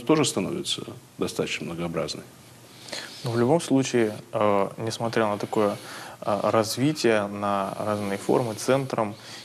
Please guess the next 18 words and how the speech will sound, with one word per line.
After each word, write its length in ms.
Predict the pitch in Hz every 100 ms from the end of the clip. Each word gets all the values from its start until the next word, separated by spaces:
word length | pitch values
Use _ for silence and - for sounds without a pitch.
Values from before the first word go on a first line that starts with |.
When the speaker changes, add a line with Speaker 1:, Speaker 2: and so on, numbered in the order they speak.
| - - - -
Speaker 2:
и 500 | 113 113 107 104 - -
вершиной 580 | 117 110 107 - 151 123
остается 840 | - 107 - 104 117 - 104 95 -
Евхаристия. 720 | 110 110 - 113 104 - - - - - - - -
Speaker 1:
Э, 440 | - 107 101 95 95
вообще 380 | 107 - 190
Евхаристия 1000 | 208 175 143 143 143 - 120 107 101 95 92 -
является 800 | - 92 104 110 107 95 - -
вершиной 540 | 90 92 - 127 123 95
не 100 | 92
только 320 | 135 139 131
богослужебной 760 | 95 92 - 95 95 107 110 101
жизни, 420 | 98 87 76 65
и 120 | 82
не 140 | 87
только, 540 | 85 113 113 113 98 90 - - - - - - -
э, 1040 | 87 90 92 87 85 85 85 82 80 80 80 80 78 78 80
жизни 520 | 98 117 98 92 87